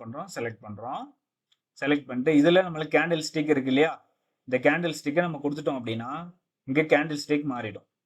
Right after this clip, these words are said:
சரியா? உங்களுக்கு கலர் வேணும்னாலும் கலர் கூட நீங்க என்ன பண்ணிக்கலாம், சேஞ்ச் பண்ணிக்கொள்ளலாம். ஓகேவா? கேண்டில் ஸ்டிக் கலர் கூட நீங்க சேஞ்ச் பண்ணிக்கலாம். ஓகே, அவ்வளவுதான் இதுல. இல்ல வேற எதுவுமே கொடுக்கல,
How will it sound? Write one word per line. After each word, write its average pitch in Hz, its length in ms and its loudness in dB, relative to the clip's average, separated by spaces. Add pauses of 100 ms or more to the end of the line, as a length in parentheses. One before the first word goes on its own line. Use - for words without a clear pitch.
(120)
சரியா? 120 200 2 (340)
உங்களுக்கு 131 280 2
கலர் 165 300 0
வேணும்னாலும் 156 420 0
கலர் 156 260 0
கூட 156 200 2
நீங்க 151 140 0 (100)
என்ன 143 180 2
பண்ணிக்கலாம், 143 480 -2
சேஞ்ச் 151 340 2
பண்ணிக்கொள்ளலாம். 113 880 -4 (200)
ஓகேவா? 120 300 -2 (800)
கேண்டில் 127 300 -4
ஸ்டிக் 123 260 -10
கலர் 127 240 -8
கூட 135 160 -10
நீங்க 131 220 0
சேஞ்ச் 120 240 -6
பண்ணிக்கலாம். 98 380 -14 (120)
ஓகே, 156 160 -6 (500)
அவ்வளவுதான் 127 400 -6
இதுல. 110 180 -10 (2000)
இல்ல 143 180 4
வேற 135 180 0
எதுவுமே 139 280 -2
கொடுக்கல, 117 340 -4